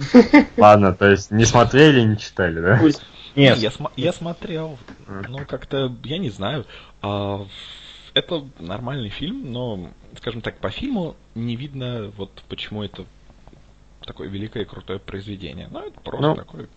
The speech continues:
Speaker 3: ну,
Speaker 1: я вот тоже не
Speaker 3: нормальное.
Speaker 1: отвечу, почему оно такое великое и крутое, потому что я его читал, ну, где-то, ну, получается, лет четырнадцать, и мне так дико зашло, потому что, да, анархия,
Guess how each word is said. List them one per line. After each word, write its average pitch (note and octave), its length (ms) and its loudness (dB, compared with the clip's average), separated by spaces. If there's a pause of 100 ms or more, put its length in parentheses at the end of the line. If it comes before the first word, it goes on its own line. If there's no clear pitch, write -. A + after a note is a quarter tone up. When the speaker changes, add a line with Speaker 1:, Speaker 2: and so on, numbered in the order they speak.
(180)
Speaker 3:
ну, C3 180 -14
Speaker 1:
я B2+ 140 12
вот C#3+ 140 8
тоже C3 260 8
не G#2+ 80 6
Speaker 3:
нормальное. A2 320 6
Speaker 1:
отвечу, F#2 400 0
почему A2+ 380 4
оно G#2 120 4
такое A#2 240 4
великое A2+ 420 6
и - 20 -4
крутое, A#2 420 4
потому G2+ 380 2
что G2 200 4
я F#2+ 180 6
его G#2 180 10
читал, G2 280 6
ну, F#2+ 140 4
где-то, F#2+ 260 2
ну, G2 140 -2
получается, A2 460 4
лет A2+ 180 6
четырнадцать, D#3 680 4
и G#2 160 4 (260)
мне B2+ 140 8
так B2+ 260 10
дико C3 200 6
зашло, A#2 300 6
потому A#2 280 4
что, A2+ 220 -2
да, D#3+ 600 8 (180)
анархия, C#3 960 6